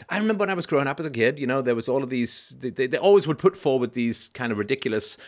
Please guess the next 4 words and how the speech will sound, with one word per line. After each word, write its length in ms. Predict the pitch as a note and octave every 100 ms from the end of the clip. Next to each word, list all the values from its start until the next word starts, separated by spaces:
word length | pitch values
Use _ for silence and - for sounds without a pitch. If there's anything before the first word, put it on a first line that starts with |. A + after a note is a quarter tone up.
| - -
hyper-coiffed, 840 | C#3 C3+ A2 - A2 A2+ - -
polyester-clad 880 | A2 A2+ A2 - G2+ - F#2+ G#2 F2+ _ -
televangelists 760 | A#2 G#2+ G2+ G#2+ G#2 F#2+ F#2 -
from 220 | G#2